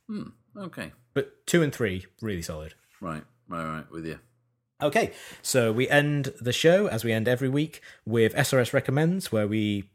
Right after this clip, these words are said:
Speaker 2: point out a bit of pop culture that we've enjoyed and that we think that you, our listeners, may enjoy as well. Matt, what have you got to recommend for us this week?
Speaker 1: Gonna keep it very simple.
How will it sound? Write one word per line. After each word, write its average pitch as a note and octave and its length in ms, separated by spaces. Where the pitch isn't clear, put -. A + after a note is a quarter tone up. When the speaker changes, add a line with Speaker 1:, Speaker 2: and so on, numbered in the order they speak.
Speaker 2:
point C#3 180
out C3+ 100
a - 20
bit B2+ 120
of - 40
pop - 180
culture C#3 280
that B2 100
we've B2+ 160
enjoyed C3 400
and A#2+ 120
that - 40
we A#2 60
think A2+ 240
that G2+ 240
you, G2+ 420
our F#2+ 100
listeners, G2 360
may G2+ 120
enjoy G2+ 240
as G2+ 140
well. G2 360
Matt, A2+ 460
what A#2+ 100
have A2 40
you G#2+ 40
got G#2 120
to - 80
recommend G2+ 280
for F#2+ 80
us E2+ 80
this E2+ 140
week? D#2+ 120
Speaker 1:
Gonna A2 180
keep G2 240
it G2+ 80
very G2 260
simple. F2 520